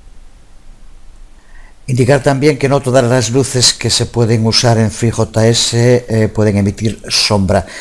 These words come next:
pero el, eh, eh, Spotlight sí que puede hacerlo,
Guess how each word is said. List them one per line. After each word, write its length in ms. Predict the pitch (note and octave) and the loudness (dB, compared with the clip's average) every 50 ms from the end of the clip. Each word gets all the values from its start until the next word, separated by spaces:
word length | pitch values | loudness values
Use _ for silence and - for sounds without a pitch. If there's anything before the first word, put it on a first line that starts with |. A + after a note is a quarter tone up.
| - - - - | -18 -20 -8 -4
pero 320 | - G#2 A#2 C#3+ C3 - - - - | 0 2 2 2 0 -2 -8 -12 -10
el, 240 | - G2+ F#2+ F#2+ G2 G2+ - | -6 -4 -4 -2 -2 -2 -2
eh, 720 | G#2 G#2+ G#2 G2+ G#2 G#2 G2+ G2+ F#2+ - - G#2 G2+ F#2 - - - | 0 0 0 2 2 2 0 0 -2 -2 -2 -4 -4 -4 -6 -10 -10
eh, 60 | - | -10
Spotlight 480 | - - - G#2 G2+ G#2 A2 A2 A#2 | -6 -4 -4 -2 0 2 2 2 2
sí 160 | A#2 - - - | 2 0 -2 -4
que 100 | - F#2+ | -8 -8
puede 360 | - - G2 F#2 G2 F2+ C#2 | -6 -4 -4 -2 -4 -4 -6
hacerlo, 420 | - - - C#3 C3 C3 G#2+ F2+ | -6 -4 -4 -2 -2 -2 -4 -4